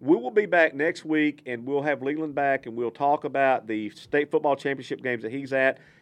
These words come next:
and we'll recap these boys and girls basketball tournaments in the region. So we'll have a podcast next week, and then we'll take three weeks off. Leland, we'll take three weeks off during the holidays, and we'll come back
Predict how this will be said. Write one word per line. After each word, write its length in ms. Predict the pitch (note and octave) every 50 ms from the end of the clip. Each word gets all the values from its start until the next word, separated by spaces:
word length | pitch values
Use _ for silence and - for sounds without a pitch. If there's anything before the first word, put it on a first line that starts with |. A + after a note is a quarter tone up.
| _
and 160 | - A2+ A2
we'll 200 | A2 A#2+ A#2+ A#2
recap 580 | G#2 G#2+ C3+ D3+ D#3+ D#3 - E3 D#3 D3 C#3 - - A2
these 240 | G#2+ A#2+ A2+ G2+
boys 420 | - A#2 B2 C3 C#3+ C#3+ C#3+ C3+ C3+
and 140 | B2+ A#2+ A#2
girls 260 | C3+ C#3 C#3 B2+ -
basketball 440 | - C3+ C#3 C#3 C3+ - C#3+ B2 B2
tournaments 340 | - C#3 C3 B2 A#2 - B2+
in 60 | A2+
the 60 | G#2+ G#2+
region. 380 | A2 A#2+ B2 A#2+ A#2 B2+ A#2+ B2 - - - _ _
So 140 | - - A#2+
we'll 220 | A2+ C3+ F3 G#3 F#3+
have 120 | F#3+ E3+
a 40 | D3+
podcast 640 | C#3+ - E3 D#3+ D#3+ D3 - D#3+ C#3+ B2+ - -
next 320 | C#3 C#3 D#3+ F3 F3 - -
week, 300 | D#3 E3 D#3+ D#3 D#3 - - - _ _ -
and 160 | C3 B2+ C3+
then 120 | E3 G3 G3
we'll 140 | A3 G#3+ -
take 320 | - F#3+ F3 - - - -
three 260 | D#3 E3+ G3+ A#3 A#3+
weeks 380 | G#3 G3 A3 A3 G3+ - -
off. 360 | F#3+ F#3 F3+ E3+ E3 E3 D#3+ - - - _ _
Leland, 300 | D3 D#3 D#3+ D#3+ E3 D3+
we'll 100 | C#3+ D3
take 260 | - E3 D3+ A#2+ -
three 200 | - D3+ E3+ F#3
weeks 300 | F3+ F3+ F#3+ F#3 C#3 - F3
off 280 | E3 E3 D#3+ D#3+ D#3+
during 180 | C#3 D3 D#3 E3
the 80 | E3+ D#3
holidays, 600 | E3 F3 E3+ D#3+ D#3 D3 D#3+ D#3 D#3 D#3 D3+ - - - - - _ _
and 180 | A2+ A#2 A2+
we'll 180 | A#2+ C#3+ E3 E3+
come 260 | D#3+ - E3+ D#3+ D#3 D3+
back 320 | D#3 D#3 D3+ D3 - -